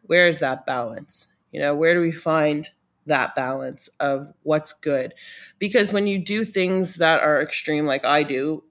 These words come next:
at some point you're gonna burn the candle from three ends. And then you're like, "Fuck, now I'm s-, I'm going the other way." I think a big component of wellness is the mental aspect and the emotional stuff. And literally, you know,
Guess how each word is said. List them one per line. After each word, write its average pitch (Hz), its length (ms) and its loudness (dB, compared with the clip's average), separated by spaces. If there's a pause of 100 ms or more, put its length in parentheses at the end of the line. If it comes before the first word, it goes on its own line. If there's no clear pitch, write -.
at - 320 2
some 170 220 2
point 147 320 -2
you're 147 140 -4
gonna 151 160 0
burn 147 280 0
the 143 80 -2
candle 143 360 -2
from 139 200 -6
three 139 260 -6
ends. - 600 -4
And 147 120 -2
then 147 80 0
you're 139 100 0
like, 135 200 -2
"Fuck, - 520 -4
now 143 200 0
I'm 139 80 -2
s-, - 280 -8
I'm 151 140 0
going 147 260 0
the 135 120 -4
other 147 280 0
way." 135 380 -2 (800)
I 196 120 6
think 214 460 0 (120)
a 185 100 4 (120)
big 170 240 2
component 151 640 0
of 147 120 2
wellness 143 460 0
is 143 140 -8
the 147 100 -2
mental 139 380 0
aspect 147 600 -2
and 139 140 -4
the 139 100 -4
emotional 139 640 -4
stuff. - 720 -6 (580)
And 143 180 0 (260)
literally, 147 720 0 (220)
you 151 140 -2
know, 139 400 0